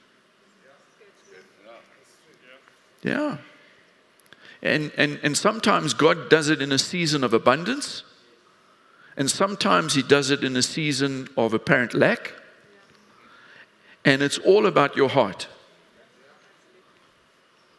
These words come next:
And, and to Daryl, the Apostle Paul, it was amazing. He said, "I can do all things through Christ who strengthens me."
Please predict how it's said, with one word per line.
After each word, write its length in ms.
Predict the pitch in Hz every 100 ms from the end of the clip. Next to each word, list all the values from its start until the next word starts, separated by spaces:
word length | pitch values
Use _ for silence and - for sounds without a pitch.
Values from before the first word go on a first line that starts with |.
| _ - _ _ _ _ _ _ _ _ _ _ _ _ _ _ _ _ _ _ _ - -
And, 140 | 175
and 380 | - 160 147 -
to 120 | -
Daryl, 360 | 131 165 151 110 - - - -
the 120 | 151
Apostle 380 | 139 247 220 180
Paul, 400 | 127 233 220 110 - - - - - - - - - - - - - -
it 40 | 151
was 120 | 160
amazing. 560 | 170 214 240 139 107 - -
He 120 | -
said, 260 | 160 - 180 -
"I 140 | 185
can 260 | 214 202 175
do 200 | 170 175
all 240 | 175 240 247
things 540 | - 170 120 135 -
through 180 | - 135
Christ 400 | - 160 160 -
who 80 | 143
strengthens 600 | - 160 160 - 135 117
me." 200 | 98